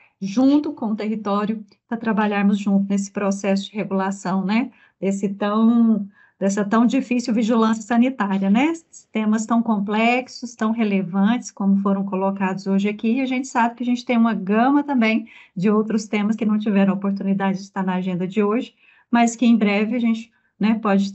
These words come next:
programar aí o nosso segundo encontro regional. Muito obrigada a todos, obrigado pessoal da Anvisa, todas as gerências ainda presentes,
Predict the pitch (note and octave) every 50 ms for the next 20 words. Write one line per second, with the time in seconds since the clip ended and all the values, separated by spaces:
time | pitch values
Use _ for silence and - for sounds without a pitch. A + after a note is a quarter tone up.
0 | - - - A3 G#3+ G#3+ A3 G#3 G#3 G#3 G#3+ G#3+ G#3 G#3 G3+ G3+ G#3 G#3 G#3 G#3
1 | G#3 G#3 - - A#3 G3+ G3 A3+ A#3 A3+ A3+ A#3 A3 A3 G#3+ G#3 G#3 G#3 G3 G#3
2 | G3+ A3 G#3 G3+ G#3+ A3+ A3 G3+ F#3+ G3 G3+ D#3 F3+ - - F#3+ A3 B3 A#3 B3
3 | G#3+ G3 A3+ A3 A3+ G#3+ G#3 G3 G3+ G3 G3 G3 G#3 G#3+ A3 B3+ C4+ C#4 C#4 C#4+
4 | C#4 C#4 - - _ _ _ _ _ _ - G3 G#3+ A3 G#3+ G#3 G#3 G3+ G3 G3
5 | G#3+ G3 G3+ G3+ F#3+ F#3 F3+ E3+ E3+ F3 G#3+ A3+ B3+ C4 C4+ C#4+ C4+ C#4 C#4 C4
6 | C4+ A#3 G#3+ G3 F#3+ G3 G3 G3 G3 G3 F#3+ F#3+ F#3+ F#3+ G3 F#3+ F#3 F#3+ G3 G3
7 | G3 - F#3 F3+ F3 - A3 A#3 C4+ C#4+ C#4+ E4 - - -